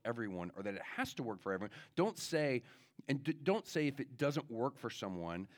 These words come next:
that they're condemned, that they're doomed forever." Why can't you just say Christianity is a good religion? One answer is this stuff right here.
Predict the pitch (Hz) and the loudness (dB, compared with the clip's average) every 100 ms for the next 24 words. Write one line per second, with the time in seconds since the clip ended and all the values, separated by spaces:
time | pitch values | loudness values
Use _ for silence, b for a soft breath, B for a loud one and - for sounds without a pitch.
0 | B 127 127 131 123 131 117 123 170 98 | B 0 2 2 -2 -2 0 2 2 2
1 | 82 - _ 110 - 123 113 120 156 123 | -4 -10 _ -4 0 -2 -2 0 2 2
2 | 92 - 120 - 151 101 71 _ _ _ | 0 -4 -6 -2 -2 -2 -6 _ _ _
3 | _ _ _ _ _ _ _ - 98 110 | _ _ _ _ _ _ _ -14 -2 2
4 | 131 165 - 165 151 131 104 98 107 104 | 2 2 -2 -2 -2 -4 -4 -2 -2 -4
5 | - 107 90 80 78 76 _ _ - 135 | -6 -2 -2 -2 -8 -14 _ _ -4 -4
6 | 127 - 107 101 101 95 85 - _ - | -4 -4 -4 -2 -2 -2 -2 -6 _ 0
7 | 123 120 104 82 76 76 _ - 101 90 | 2 4 2 -2 -8 -14 _ -8 -2 -2
8 | 87 78 _ - 85 78 71 69 - _ | -2 -6 _ -8 -6 -6 -8 -14 -18 _
9 | _ _ _ _ _ _ _ _ _ _ | _ _ _ _ _ _ _ _ _ _
10 | _ _ _ _ _ _ _ - 85 82 | _ _ _ _ _ _ _ -16 -10 -4
11 | 101 165 147 120 123 107 80 104 - - | 0 2 2 0 -2 -6 -6 -6 -4 -4
12 | 101 - 87 82 80 | -4 -4 -6 -4 -8